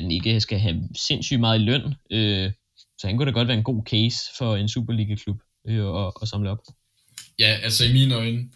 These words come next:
Speaker 2: der ligner det også lidt den her typiske, øh, case, som du snakker om, som mange Superliga-klubber egentlig figurerer med, med nogen, der har, nogle skandinaver, der har været oppe og prøve sig på et lidt højere niveau, men, øh,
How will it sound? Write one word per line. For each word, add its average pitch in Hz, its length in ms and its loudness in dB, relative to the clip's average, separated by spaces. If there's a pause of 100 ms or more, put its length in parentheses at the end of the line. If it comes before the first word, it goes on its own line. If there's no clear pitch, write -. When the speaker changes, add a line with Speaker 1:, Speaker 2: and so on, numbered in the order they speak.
(420)
Speaker 2:
der 120 80 2
ligner 127 260 6
det 113 100 -2
også 113 240 -2
lidt - 100 -12
den 117 120 -6
her 110 200 -2
typiske, 120 580 0
øh, 98 320 -4 (560)
case, 117 400 4
som 107 160 -4
du 107 80 -4
snakker 107 320 -2
om, 104 120 -6
som 104 420 -4 (260)
mange 135 440 4 (140)
Superliga-klubber 117 840 -2
egentlig 123 220 0
figurerer 113 520 -2
med, 107 220 -2
med 110 120 -6
nogen, 123 220 0
der 123 60 -2
har, 104 400 -4 (720)
nogle 123 180 0
skandinaver, 117 680 0
der 95 80 -6
har 98 120 -6
været 101 120 -4
oppe 117 140 -2
og 110 80 -6
prøve 117 180 -4
sig 110 120 -6
på - 100 -6
et 110 120 -6
lidt 120 140 -4
højere 117 260 -2
niveau, 113 380 -4 (100)
men, 98 300 -6
øh, 92 200 -10